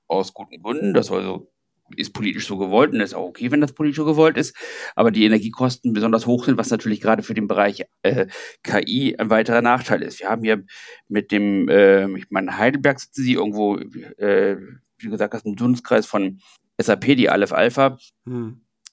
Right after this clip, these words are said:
Speaker 1: die auch von staatlich gefördert werden, aber das ist auch ein Unternehmen im Gegensatz zu der französischen Mistral, die schon ein bisschen größer ist. Das, äh, die Mistral ist so ein bisschen, äh, äh, auch,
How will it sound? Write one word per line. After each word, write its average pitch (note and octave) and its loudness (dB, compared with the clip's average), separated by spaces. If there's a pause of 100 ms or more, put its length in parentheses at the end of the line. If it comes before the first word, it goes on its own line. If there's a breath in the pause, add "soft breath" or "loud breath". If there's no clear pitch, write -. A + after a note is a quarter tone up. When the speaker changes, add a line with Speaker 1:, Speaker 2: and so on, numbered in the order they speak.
Speaker 1:
die G#2+ 0
auch F#2+ 0
von A2 -10
staatlich - -4
gefördert C#3 0
werden, C#3+ 4
aber G#2 2 (380 loud breath)
das G2+ -2
ist G2+ -4
auch G#2 -4
ein A2+ 0
Unternehmen A2+ 0
im G2+ -2
Gegensatz G#2 -2
zu - -8
der G2+ 0
französischen A2 -4
Mistral, - -8
die B2 -2
schon G2+ -4
ein G2 -2
bisschen F#2+ -6
größer A2 0
ist. B2+ 0
Das, G#2 -8
äh, G2 -6
die G2 -10
Mistral G#2 -2
ist A#2 -2
so A2+ -8
ein G#2 -4
bisschen, G2+ -6 (1300 loud breath)
äh, F#2+ 2 (640 loud breath)
äh, G2 0 (720)
auch, G#2+ 2